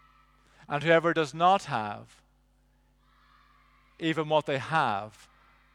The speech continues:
will be taken away from them." It seems wholly unjust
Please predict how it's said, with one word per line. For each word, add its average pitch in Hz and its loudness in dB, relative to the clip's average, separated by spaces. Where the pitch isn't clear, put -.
will 135 -6
be 131 -8
taken 131 -6
away 113 -6
from 104 -16
them." 110 -20
It 175 -2
seems 160 4
wholly 165 0
unjust 139 -2